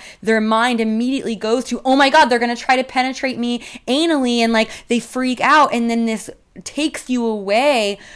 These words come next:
from being able to fully surrender and fully enjoy the pleasure of intimacy. Whereas if you're able to communicate before,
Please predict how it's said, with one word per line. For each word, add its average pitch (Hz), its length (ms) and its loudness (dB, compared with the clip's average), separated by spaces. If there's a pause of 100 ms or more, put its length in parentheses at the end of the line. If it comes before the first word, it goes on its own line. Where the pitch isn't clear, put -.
(160)
from 226 360 0
being 226 240 -2
able 254 540 0
to 240 160 -6
fully 311 500 -4
surrender 254 800 0
and 226 240 -4
fully 294 680 -6
enjoy 220 720 -2
the 214 120 -6
pleasure 233 680 0 (300)
of 220 140 -2
intimacy. 254 640 -4 (260)
Whereas 254 420 2
if 262 120 -2
you're 254 120 -8
able 220 220 0
to 214 160 -8
communicate 220 920 -4
before, 240 600 0